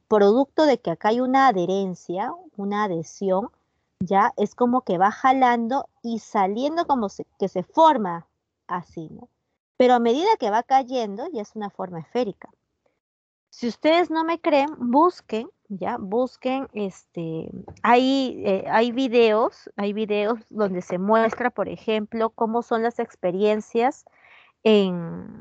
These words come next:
ay, ¿cómo se llama? Este, cuando están en el, en el, en Marte o en la Luna, en, bueno, fuera de la, fuera del planeta Tierra.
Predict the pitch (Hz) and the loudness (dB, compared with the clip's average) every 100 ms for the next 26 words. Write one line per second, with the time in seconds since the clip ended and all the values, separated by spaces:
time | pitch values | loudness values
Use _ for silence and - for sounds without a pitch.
0 | 202 185 - 226 - 202 196 202 214 - | -16 -16 -14 -14 -12 -8 -6 -6 -6 -8
1 | - 190 - - 214 196 190 - 233 240 | -8 -8 -6 0 2 2 -2 0 2 2
2 | 247 226 190 175 185 190 - _ _ _ | -2 -2 -2 -4 -8 -12 -20 _ _ _
3 | _ 196 185 175 175 185 - 190 185 220 | _ -8 -6 -6 -8 -8 -6 -4 2 4
4 | 254 240 196 175 175 247 240 170 180 202 | 4 2 -6 -4 -4 -2 -2 -4 -10 -10
5 | 185 185 208 220 185 165 320 320 311 285 | -8 -10 -4 -2 -2 0 2 4 4 2
6 | 226 180 165 - 262 262 240 180 190 220 | 0 -2 -6 -4 -2 0 -2 -8 -6 -8
7 | - 170 - | -6 -8 -8